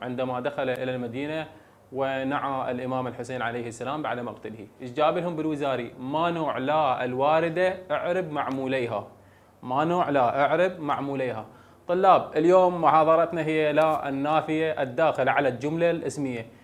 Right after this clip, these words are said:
لا النافية الداخلة على الجملة الاسمية تقسم إلى نوعان، هي تفيد النفي، تقسم إلى نوعين.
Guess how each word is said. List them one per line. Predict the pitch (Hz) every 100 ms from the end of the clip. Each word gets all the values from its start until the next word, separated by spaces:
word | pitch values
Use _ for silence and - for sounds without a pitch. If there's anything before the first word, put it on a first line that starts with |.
| - _ 143
لا | 170 214
النافية | 196 196 185 180 165
الداخلة | 151 170 190 180 156
على | 185
الجملة | 185 165 180 170
الاسمية | - 170 170 165 160 151 - -
تقسم | - 165 165 185 151
إلى | 160 165 185 180
نوعان، | 160 156 147 131
هي | 131 165 180
تفيد | 180 160 175 190
النفي، | 208 208 196 185 127 117 - _ -
تقسم | 147 165 - 156
إلى | 160 175 190 190 175
نوعين. | 170 156 143